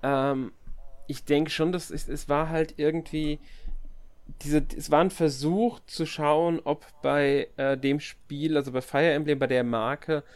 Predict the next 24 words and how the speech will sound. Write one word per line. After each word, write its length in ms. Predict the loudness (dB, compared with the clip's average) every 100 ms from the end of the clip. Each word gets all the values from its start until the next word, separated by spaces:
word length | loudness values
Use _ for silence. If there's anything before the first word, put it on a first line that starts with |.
| -20 -16 -4
drei 380 | 0 4 4 2
Versionen 920 | 0 -2 -6 -4 0 2 2 2 0
funktionieren. 1120 | -2 -2 -2 -4 -2 0 2 0 -2 -8 -10 -16 -18 -20 -20 -20 -20 -2
Ich 60 |
denk 160 | 0 2
mal, 80 | 2
sie 180 | 4
werden 240 | 8 6 6
erkannt 460 | -2 -2 -2 -2
haben, 280 | -2 -2 0
dass 220 | -2 -4
das 160 | -4 -4
nicht 220 | -4 -6
funktioniert. 580 | -6 -8 -8 -8 -6 -6
Gut, 140 | -6 -4
sie 80 |
haben 80 | -4
zwei 240 | 0 4 4
Editionen 440 | 2 0 -2 -2
und 40 | -2
eine 220 | -2 -2
D-L-C-Episode 880 | -6 -8 -6 -2 0 -2 -4 -4 -2
gemacht, 300 | -4 -6 -8
trotzdem, 420 | -12 -8 -6